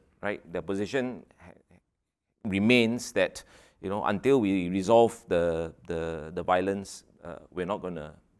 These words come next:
be able to talk about this. Yeah. So, um, so the, the Thais, for their own reasons, have gone off and started a parallel discussion, uh,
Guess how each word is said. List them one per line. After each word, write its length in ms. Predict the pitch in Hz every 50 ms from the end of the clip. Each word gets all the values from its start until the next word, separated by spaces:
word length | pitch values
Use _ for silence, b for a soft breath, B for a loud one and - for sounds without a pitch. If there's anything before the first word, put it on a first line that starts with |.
| _
be 100 | - 87
able 180 | 85 82 92 90
to 220 | - 78 73 76 - -
talk 180 | - 82 -
about 240 | - - 58 - -
this. 260 | - 67 - - _ _ _ _ _ _ -
Yeah. 80 | - 95 b b b b b b b b b b b
So, 580 | _ - - 165 165 160 156 151 151 139 - -
um, 500 | - 101 98 95 92 90 92 87 85 85 - _ _ _ _
so 320 | - - 180 180 175 170
the, 160 | 120 98 95 - - - -
the 120 | - -
Thais, 640 | - - - 123 127 127 131 135 123 - - - - _ _ _ _ _ _ _ _ _ _ _
for 640 | _ _ - 98 92 90 90 90 90 90 64 - - -
their 220 | 95 90 95 87
own 200 | - 113 120 123
reasons, 540 | 110 104 92 80 95 98 95 101 92 - - 87
have 140 | 82 82 - - _ _ _ _ _ _ _ _
gone 220 | - 98 98 98
off 260 | 101 98 95 - - -
and 160 | 82 80 78
started 380 | - - 87 85 - - 98 - -
a 160 | - 85 73 - _ _ _ _
parallel 600 | - - 113 107 104 101 107 110 104 101 98 98 - _ _ _
discussion, 580 | 92 82 78 - - 82 80 - - 92 85 80 b b b b b b b b b b
uh, 160 | - - 76